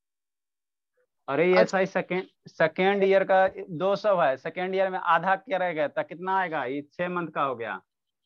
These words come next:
Speaker 1: है ना?
Speaker 2: तो सर, मैं, मुझे लगा सीआई निकाल रहे, ऐसा ही था।
Speaker 1: हाँ, तो एसआई of बाबू one year six month,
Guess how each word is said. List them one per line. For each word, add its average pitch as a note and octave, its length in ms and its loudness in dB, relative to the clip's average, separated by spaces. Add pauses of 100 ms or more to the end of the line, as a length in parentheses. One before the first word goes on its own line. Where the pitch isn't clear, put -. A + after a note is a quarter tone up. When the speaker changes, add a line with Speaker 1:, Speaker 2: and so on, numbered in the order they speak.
(420)
Speaker 1:
है D#3+ 100 0
ना? F3 160 2
Speaker 2:
तो D#3+ 100 4
सर, D4 200 6 (420)
मैं, C4+ 140 8
मुझे C#4+ 260 6
लगा C4 200 4
सीआई A3 540 0
निकाल F#3 480 -8
रहे, F3+ 240 -12
ऐसा F#3+ 200 -8
ही G#3 100 -2
था। E3+ 220 -20 (480)
Speaker 1:
हाँ, B2 520 0 (280)
तो D3+ 60 -4
एसआई F3+ 720 2 (120)
of F3 220 2
बाबू E3 380 0 (340)
one F3 340 2
year F3 240 -4
six F3 400 -10
month, B2+ 340 -2